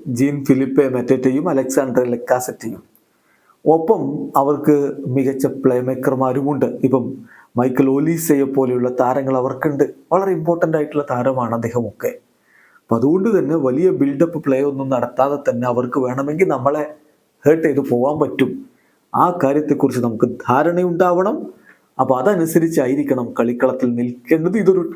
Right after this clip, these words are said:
ടാക്ടിക്കൽ ബാറ്റിൽ ആയിരിക്കും എന്നാണ് അദ്ദേഹം പ്രെഡിക്റ്റ് ചെയ്യുന്നത്. രണ്ടും മികച്ച ടീമുകൾ തമ്മിലുള്ള ടാക്ടിക്കൽ ബാറ്റിലാണ് വരാൻ പോകുന്നതെന്ന് കോച്ച് ഹാവിയർ മഷറാനോ പറയുന്നു. മറുഭാഗത്ത് തിയറി ഹെൻറിയാണ് കോച്ച്. അപ്പൊ രണ്ട്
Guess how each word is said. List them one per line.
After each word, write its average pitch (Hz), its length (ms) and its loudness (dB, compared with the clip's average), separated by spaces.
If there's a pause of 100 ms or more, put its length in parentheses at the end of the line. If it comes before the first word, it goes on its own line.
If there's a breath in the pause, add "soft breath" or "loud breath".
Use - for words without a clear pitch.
(140)
ടാക്ടിക്കൽ 214 720 0
ബാറ്റിൽ 170 560 0
ആയിരിക്കും 185 500 2
എന്നാണ് 151 200 2
അദ്ദേഹം 127 300 -2
പ്രെഡിക്റ്റ് 123 380 -2
ചെയ്യുന്നത്. 104 420 -6 (720)
രണ്ടും 123 420 -2
മികച്ച 131 440 -2
ടീമുകൾ 127 680 -2
തമ്മിലുള്ള 123 360 -2
ടാക്ടിക്കൽ 165 760 -4
ബാറ്റിലാണ് 127 720 0
വരാൻ 127 340 -4
പോകുന്നതെന്ന് 120 600 -2 (640 loud breath)
കോച്ച് 139 280 2
ഹാവിയർ 139 360 0
മഷറാനോ 120 520 -2
പറയുന്നു. 104 300 -4
മറുഭാഗത്ത് 113 640 -6
തിയറി 120 540 -2
ഹെൻറിയാണ് 135 560 -4
കോച്ച്. - 260 -8
അപ്പൊ 131 140 2
രണ്ട് 147 300 2